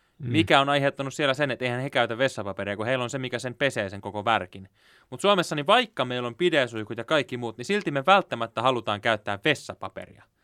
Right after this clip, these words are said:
Speaker 1: Niin.
Speaker 2: Vähän samahan on tässä leivinpaperissa, että sen sijaan, että me pestäis, niin me laitetaan paperi väliin. Niin se ei
Speaker 1: Niin.
Speaker 2: niinku varsinaisesti ole mitään järkeä.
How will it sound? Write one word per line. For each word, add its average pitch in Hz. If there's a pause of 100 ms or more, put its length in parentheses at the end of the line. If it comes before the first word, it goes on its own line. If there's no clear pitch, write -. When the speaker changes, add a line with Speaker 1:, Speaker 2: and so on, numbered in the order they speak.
(280)
Speaker 1:
Niin. 220
Speaker 2:
Vähän 214
samahan 202
on 143
tässä 139
leivinpaperissa, 113
että 110
sen 196
sijaan, 185
että 135
me 127
pestäis, - (320)
niin 113
me 127
laitetaan 131
paperi 98
väliin. 92
Niin - (640)
se 139
ei 175
Speaker 1:
Niin. -
Speaker 2:
niinku 107
varsinaisesti 107
ole 92
mitään 92
järkeä. 92